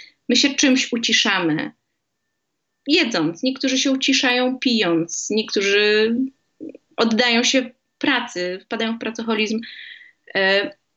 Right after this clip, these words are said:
jeżeli ktoś, e, zmaga się ze swoją wagą, na chwileczkę ja proponuję, żeby się zatrzymać i zapytać się, dlaczego. To jest podstawowe pytanie w każdej sytuacji.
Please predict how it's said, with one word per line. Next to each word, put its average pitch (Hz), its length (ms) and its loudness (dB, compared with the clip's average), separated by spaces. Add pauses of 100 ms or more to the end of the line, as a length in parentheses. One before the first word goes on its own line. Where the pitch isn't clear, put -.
(480)
jeżeli 320 480 2
ktoś, - 600 0
e, 180 460 0
zmaga 202 480 2
się 180 140 -4
ze 170 120 -2
swoją 156 360 -2
wagą, 160 440 -4 (1300)
na 240 200 2
chwileczkę 233 760 0 (320)
ja 196 220 0
proponuję, 185 520 -2
żeby 175 200 0
się - 120 0
zatrzymać 190 920 0
i 190 100 -2
zapytać 202 480 0
się, 196 100 0
dlaczego. 190 540 0
To - 120 -4
jest 330 160 -2
podstawowe 202 540 -2
pytanie 170 540 0
w - 80 -12
każdej 226 280 -2
sytuacji. - 760 -2